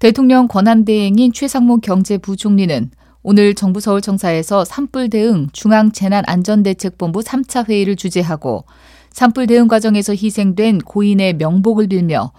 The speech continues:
유가족께 깊은 위로의 말씀을 드린다고 말했습니다.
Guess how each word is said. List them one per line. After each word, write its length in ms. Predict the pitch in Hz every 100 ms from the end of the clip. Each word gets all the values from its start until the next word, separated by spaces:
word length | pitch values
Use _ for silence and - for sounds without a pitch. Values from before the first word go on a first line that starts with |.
| _ _ -
유가족께 520 | 196 190 180 - 180
깊은 460 | - - 214 185
위로의 520 | 165 202 208 190 139 127
말씀을 420 | - 165 - 190
드린다고 420 | 190 180 151 147 165
말했습니다. 760 | 170 175 - 160 147 123 131